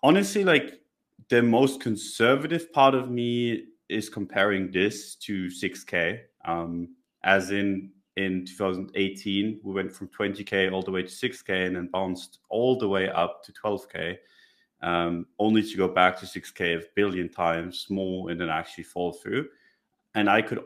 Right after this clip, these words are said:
honestly see the same thing happen again, where we're kinda, like, doubling from seventeen K, which was the low, um, towards, like, thirty-four,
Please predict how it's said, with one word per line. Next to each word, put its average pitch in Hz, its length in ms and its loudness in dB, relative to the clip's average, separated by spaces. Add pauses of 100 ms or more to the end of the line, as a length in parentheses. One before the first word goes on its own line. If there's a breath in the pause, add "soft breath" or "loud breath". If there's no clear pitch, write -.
honestly 110 640 0
see - 400 -10
the 95 100 -10
same 92 380 -2
thing 87 200 -8
happen 85 460 -4
again, 90 640 -2
where 92 200 0
we're 90 140 -4
kinda, 98 200 -2
like, 87 280 -6
doubling 101 540 0
from 90 280 -6
seventeen 90 640 -6
K, 95 220 0
which 95 240 -6
was - 160 -14
the 82 100 -10
low, 85 460 -4 (400 soft breath)
um, 87 420 -2
towards, 90 320 -4
like, 85 140 -8
thirty-four, 95 840 -4